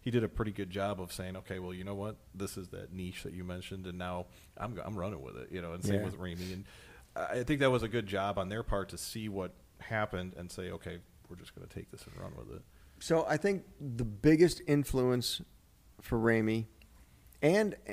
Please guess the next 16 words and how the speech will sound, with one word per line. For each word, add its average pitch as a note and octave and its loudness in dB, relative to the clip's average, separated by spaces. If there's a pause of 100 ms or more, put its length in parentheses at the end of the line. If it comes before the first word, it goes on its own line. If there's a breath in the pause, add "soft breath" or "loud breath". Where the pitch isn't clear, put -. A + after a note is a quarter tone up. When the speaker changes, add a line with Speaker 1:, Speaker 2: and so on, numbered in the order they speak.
Speaker 2:
Bruce C#3+ 6
Campbell A#2+ 4
as C3+ 0
well, A2 -2 (540 soft breath)
and D#3 2 (500)
probably E3+ 0
Rob F#2+ 0
Tipper - -4
too, A2+ 2
is, A2 0 (200)
uh, A#2+ 4 (140)
uh, A2 2 (200)
is B2+ 4
the B2 -2
fact C#3+ 2
that B2 2